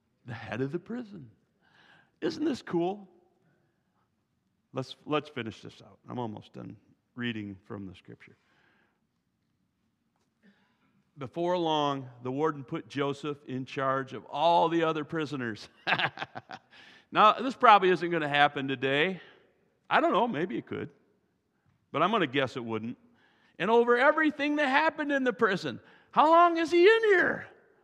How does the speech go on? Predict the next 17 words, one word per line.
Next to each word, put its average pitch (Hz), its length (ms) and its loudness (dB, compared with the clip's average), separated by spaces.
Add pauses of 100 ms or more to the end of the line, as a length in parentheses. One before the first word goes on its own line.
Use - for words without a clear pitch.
(460)
And 151 120 0
already 302 520 6
the 220 120 4
warden 262 400 0
sees 285 540 -2 (640)
the 180 140 -2 (160)
favor 302 520 4
of 170 180 -2
God 247 340 2
on 190 340 6
him 156 520 -2 (1000)
and 240 260 -2
gives 269 300 -2
him 285 140 2
this 240 180 -2
high 247 240 4
position. 269 720 -4